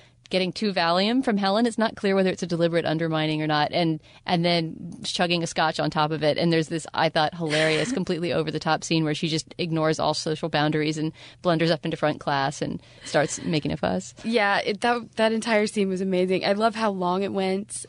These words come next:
Speaker 2: Um, I love how long all of the comedy scenes, uh, go. Like, they take it just so much farther than a romantic comedy would take it. They take it as far as it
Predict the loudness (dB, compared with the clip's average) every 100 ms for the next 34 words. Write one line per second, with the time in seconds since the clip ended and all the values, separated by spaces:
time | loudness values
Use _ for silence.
0 | -2 0 2 0 -2 0 2 2 2 2
1 | 2 2 2 2 0 -2 -2 -2 -4 -4
2 | -2 0 -2 -2 -2 0 -4 -8 -18 _
3 | -16 -6 -2 0 -2 -6 -16 -2 4 4
4 | 4 2 0 0 -2 2 0 0 -4 -4
5 | 2 2 2 0 0 2 2 0 -2 -2
6 | -2 -4 -6 -4 -2 -2 -2 -4 -4 -4
7 | -2 -4 -6 -20 -6 0 2 4 2 0
8 | 2 2 0 -4